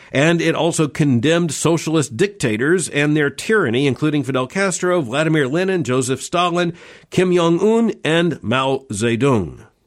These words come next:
Until days ago, Representative Steny Hoyer was in the Democratic leadership in the House, and he was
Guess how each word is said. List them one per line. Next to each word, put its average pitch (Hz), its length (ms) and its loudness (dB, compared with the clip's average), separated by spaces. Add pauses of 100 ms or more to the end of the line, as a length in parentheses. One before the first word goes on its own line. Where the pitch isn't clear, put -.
(360)
Until 202 300 4
days 190 380 2
ago, 139 280 2
Representative 151 640 0
Steny 156 360 0
Hoyer 139 480 2
was 123 240 0
in 135 180 2
the 131 80 2
Democratic 139 720 -2
leadership 143 580 0
in 107 200 0
the 104 100 -2
House, 127 480 -4 (340)
and 156 420 2
he 240 320 2
was 120 320 -4